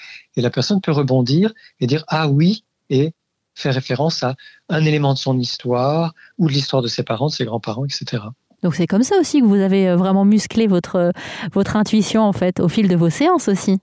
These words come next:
Speaker 1: Tout à fait, tout à fait.
Speaker 2: Parce que
Speaker 1: Et c'est
Speaker 2: effect-,
Speaker 1: passionnant.
Speaker 2: ah bah non, ouais, alors là, j'avais jamais imaginé, euh, que ça pouvait se passer comme ça en séance, moi.
Speaker 1: Oui, oui, oui. En fait, on, on en parle peu. <laughs> Ça fait partie de notre cuisine, <laughs> de notre savoir-faire. Mais oui, oui, c'est comme ça que ça se passe.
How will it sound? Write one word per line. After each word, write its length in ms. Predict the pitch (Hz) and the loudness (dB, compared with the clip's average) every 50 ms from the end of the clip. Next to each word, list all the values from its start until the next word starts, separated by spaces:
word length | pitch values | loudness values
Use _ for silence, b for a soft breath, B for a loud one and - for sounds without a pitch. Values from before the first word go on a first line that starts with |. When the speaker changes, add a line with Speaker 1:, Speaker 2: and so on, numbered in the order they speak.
| _ | _
Speaker 1:
Tout 140 | - 208 196 | -4 -2 -2
à 120 | - 214 185 | 0 -2 -2
fait, 300 | - - 151 139 156 - _ _ _ | -2 -2 -2 -2 -2 -4 _ _ _
tout 120 | - - - - | -14 -8 -4 -4
à 80 | 170 | -4
fait. 280 | 160 - - 135 143 - _ - | -2 -4 -4 -6 -6 -8 _ -4
Speaker 2:
Parce 140 | 185 160 - | -4 -2 0
que 60 | 208 | 0
Speaker 1:
Et 40 | 180 | 0
c'est 120 | 151 - | 2 2
Speaker 2:
effect-, 40 | 180 | 0
Speaker 1:
passionnant. 480 | 160 143 - - 165 143 135 120 120 135 - _ - | 0 -2 -2 0 0 0 0 0 -2 -6 -8 _ -6
Speaker 2:
ah 100 | 160 156 | -4 -2
bah 260 | 156 165 160 165 165 | -2 0 0 2 2
non, 180 | 196 240 240 | 2 2 2
ouais, 100 | 202 190 | 2 2
alors 200 | 208 214 175 160 | 2 2 2 2
là, 100 | 165 202 | 2 2
j'avais 220 | 220 208 175 165 160 | 2 2 2 2 2
jamais 240 | 160 185 190 208 214 | 2 2 4 4 4
imaginé, 480 | 196 180 170 165 175 185 208 233 220 | 4 4 4 2 4 4 4 4 4
euh, 100 | 196 180 | 2 0
que 60 | 165 | 0
ça 100 | - 175 | -2 -6
pouvait 220 | 160 - 175 175 170 | -4 -2 -2 -2 -2
se 80 | - | -2
passer 260 | - 175 156 - 180 170 | -2 -4 -2 -2 -2 0
comme 180 | - 170 170 | 0 0 0
ça 320 | 165 - 226 233 208 175 - | 2 0 0 0 0 0 0
en 80 | - 170 | 0 0
séance, 460 | 151 - - 185 240 330 311 - - | 0 0 0 2 2 2 0 0 0
moi. 160 | 180 160 147 - _ - | -2 -2 -2 -2 _ 0
Speaker 1:
Oui, 200 | 151 160 165 165 | 2 2 2 4
oui, 140 | 156 151 143 | 4 4 4
oui. 220 | 135 135 147 160 - _ _ _ _ - | 4 4 2 0 -4 _ _ _ _ -2
En 80 | 123 117 | -2 -2
fait, 240 | - - 151 135 | -2 -2 -2 0
on, 300 | 151 139 127 123 117 110 113 b b b b | 0 0 0 0 -2 -6 -10 b b b b
on 100 | - 127 | -2 0
en 100 | 139 147 143 | 0 0 -2
parle 320 | - 139 143 151 143 135 | -2 -2 0 0 -2 -2
peu. 240 | - - 156 196 285 - | -2 -2 -2 -2 -2 -4
<laughs> 40 | |
Ça 200 | - - - 220 165 | -8 -6 -4 -2 -2
fait 120 | 165 196 | -2 -2
partie 400 | 185 - 160 135 - - - 185 | -2 -4 -6 -8 -6 -4 -4 -2
de 100 | 165 165 | -2 0
notre 240 | 160 147 143 143 - | -2 -2 -2 -4 -6
cuisine, 500 | - - 151 135 131 156 214 240 226 185 - 208 190 139 - - - 233 285 - | -8 -8 -8 -6 -4 -2 0 0 0 0 -2 -6 -8 -8 -8 -6 -6 -6 -6 -4
<laughs> 480 | - 453 226 220 427 440 196 185 - - | -4 -6 -6 -4 -4 -6 -8 -8 -6 -4
de 60 | 165 | -2
notre 180 | 156 156 147 - | 0 -2 -2 -2
savoir-faire. 600 | - 156 139 135 143 139 - - - 151 180 220 208 180 | -2 -2 -2 -2 -2 -4 -4 -4 -4 -4 -2 -2 -4 -6
Mais 160 | 143 131 120 | -6 -6 -6
oui, 200 | 120 127 147 151 147 | -4 -6 -6 -6 -6
oui, 80 | 147 | -8
c'est 160 | 143 - 131 - | -8 -8 -10 -8
comme 120 | 123 123 | -8 -8
ça 140 | - - 131 | -8 -8 -8
que 60 | - | -8
ça 80 | - 117 | -8 -10
se 100 | - - | -10 -10
passe. 360 | - 117 110 113 - - | -10 -10 -10 -10 -12 -14